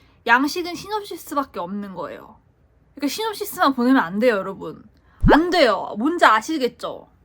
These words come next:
시놉시스는 양식에 맞춰 보내되 원고 오만자는 내가 준비한 거에 맞춰서 같이 플러스 해갖고 보내셔야 된다는 말이에요.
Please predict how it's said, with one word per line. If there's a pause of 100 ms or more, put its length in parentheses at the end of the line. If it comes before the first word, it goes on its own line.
(720)
시놉시스는 (560)
양식에
맞춰
보내되 (300)
원고
오만자는
내가
준비한
거에
맞춰서
같이
플러스
해갖고
보내셔야
된다는
말이에요.